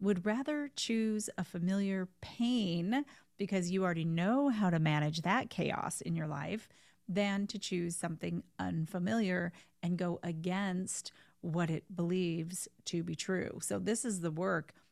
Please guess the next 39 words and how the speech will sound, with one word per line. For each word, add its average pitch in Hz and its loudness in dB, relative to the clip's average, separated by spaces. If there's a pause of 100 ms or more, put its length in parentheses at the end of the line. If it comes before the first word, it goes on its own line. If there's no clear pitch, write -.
(120)
This 196 0
is 214 0
where 175 2
the 170 -2
courage 240 0
comes 175 0
in. 160 -2
This - -6
is 233 -4
why 185 2
people 196 -4
who 185 0
do 240 -6
this - -4
work - -8
are - -4
so - -4
brave, 208 -2
because 180 -4 (400)
we're 240 0
questioning 240 0
our 247 2
own 254 4
self. 320 0
We're 254 6
questioning 240 2
our 233 2
own 240 2
belief 233 2
systems, 175 0
our 190 2
own 247 4
B 226 4
S. 349 2
<laughs> 214 -6
We're 247 8
questioning 240 0
our 196 2
own, 233 2